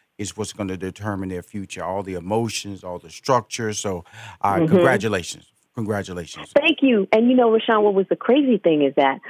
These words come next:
Speaker 2: when I birthed her, she birthed me
Speaker 1: Mm-hmm.
Speaker 2: into my work and purpose. Because when, um, the first year of our life,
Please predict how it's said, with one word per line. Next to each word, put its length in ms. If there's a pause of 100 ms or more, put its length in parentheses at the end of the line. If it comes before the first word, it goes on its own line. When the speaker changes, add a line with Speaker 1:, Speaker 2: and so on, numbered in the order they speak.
(140)
Speaker 2:
when 180
I 120
birthed 480
her, 260 (560)
she 140
birthed 340
me 540 (180)
Speaker 1:
Mm-hmm. 160
Speaker 2:
into 140
my 180
work 260
and 120
purpose. 400 (500)
Because 640 (400)
when, 640 (260)
um, 460 (320)
the 120 (120)
first 240
year 80
of 40
our 140
life, 300